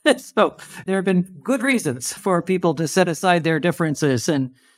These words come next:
get back to building an economy. But let's now look at some of the other broader themes that I think people raise, one of which is sustainability. I mean, I think that's really become a hot topic,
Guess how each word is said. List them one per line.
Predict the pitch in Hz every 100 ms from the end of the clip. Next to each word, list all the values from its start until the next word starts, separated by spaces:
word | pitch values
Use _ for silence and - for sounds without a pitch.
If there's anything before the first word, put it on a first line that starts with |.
| _
get | - 151
back | 156 151 -
to | 156 135
building | 143 135 139
an | 131
economy. | 127 139 143 131 120
But | 113 196
let's | 254 -
now | 311
look | 294 285
at | 277
some | - 226
of |
the | 202
other | 190 196 185
broader | - 165 170 170
themes | 143 - - 180 165 131 123
that | 143
I | 139
think | 131 143
people | 175 165 139
raise, | 156 160 139
one | 180 208
of |
which | 208 196
is | 185 -
sustainability. | 165 - 156 143 147 143 131 117 117
I |
mean, | 127 131
I | 135
think | 165
that's | - 147 -
really | 165 156
become | 139 139 143 143 131 - _ _ -
a | 165 143 131 -
hot | - 151
topic, | - 156 165 139 135 -